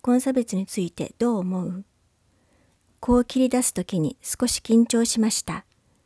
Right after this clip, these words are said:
私の親は差別などする人ではないと信じていましたが、改まって聞くとなると、どんな答えが返ってくるのだろうとドキドキしました。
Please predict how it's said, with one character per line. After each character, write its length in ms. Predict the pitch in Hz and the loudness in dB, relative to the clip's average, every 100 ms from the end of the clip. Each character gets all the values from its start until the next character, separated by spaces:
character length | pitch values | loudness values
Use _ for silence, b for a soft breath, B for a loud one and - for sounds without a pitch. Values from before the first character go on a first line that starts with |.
| _ _ _ _ _ _ _ - | _ _ _ _ _ _ _ -8
私 400 | 151 214 - 254 | -4 -2 2 4
の 100 | 254 | 6
親 200 | 247 233 | 4 2
は 120 | 185 | -2
差 160 | - 254 | -4 -2
別 240 | 247 - | 0 0
な 100 | 190 180 | -2 -2
ど 120 | 170 | -6
す 200 | - 220 | -6 -2
る 100 | 233 | -2
人 180 | - 240 | 2 2
で 100 | 185 | 2
は 120 | 185 | 0
な 120 | 214 | 0
い 80 | 208 | 0
と 100 | 185 | -2
信 260 | - 247 | 2 2
じ 100 | 226 | 2
て 100 | - | -2
い 80 | 180 | -4
ま 140 | 190 220 | -2 -2
し 100 | - | -4
た 140 | 131 | -6
が、 220 | 170 - _ b b b b b - | -8 -12 _ b b b b b -2
改 340 | 214 226 247 | 0 2 4
ま 120 | 247 | 4
っ 40 | 247 | 2
て 140 | 190 | -4
聞 160 | - - | -10 -16
く 100 | - | -8
と 160 | 180 | -4
な 100 | 190 | -2
る 140 | 180 - | -4 -6
と、 220 | 220 226 _ b b b b - | -10 -12 _ b b b b -2
ど 180 | 233 254 | 4 6
ん 80 | |
な 100 | 220 | 4
答 280 | 180 190 214 | 0 -4 -2
え 60 | 190 | -2
が 120 | 185 | -4
返 200 | - 240 | -2 -4
っ 20 | |
て 160 | - 180 | -2 -6
く 160 | - | -4
る 80 | 233 | -2
の 120 | 208 | -2
だ 120 | 185 170 | -2 -4
ろ 140 | 170 | -6
う 80 | 165 | -8
と 240 | 160 - _ - | -12 -14 _ -4
ド 120 | 233 | -2
キ 100 | 226 | -2
ド 120 | 185 | -4
キ 120 | 160 | -4
し 160 | 156 165 | -6 -2
ま 100 | 175 | -4
し 140 | - | -4
た。 220 | - 165 | -8 -12